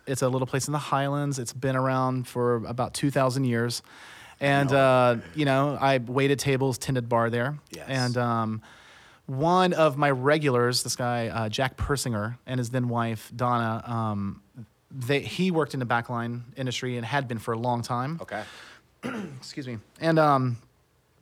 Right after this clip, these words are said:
Speaker 1: I was in a band. I was actually in a couple of bands, touring a little bit and playing a lot,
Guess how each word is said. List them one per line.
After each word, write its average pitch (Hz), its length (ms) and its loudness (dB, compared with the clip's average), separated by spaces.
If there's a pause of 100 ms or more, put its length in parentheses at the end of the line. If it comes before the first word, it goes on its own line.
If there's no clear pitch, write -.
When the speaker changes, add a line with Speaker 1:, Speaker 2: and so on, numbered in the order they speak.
(340)
Speaker 1:
I 160 120 4
was 185 180 6
in 165 100 0
a 165 60 2
band. 147 480 -2
I 147 40 -8
was 147 120 0
actually 175 180 0
in 127 40 -2
a 123 40 -2
couple 165 280 -2
of 120 100 -4
bands, 120 320 -4
touring 185 340 -2
a - 20 0
little 175 180 2
bit 156 300 2
and 135 120 -8
playing 143 420 -4
a 131 60 -6
lot, 131 320 -2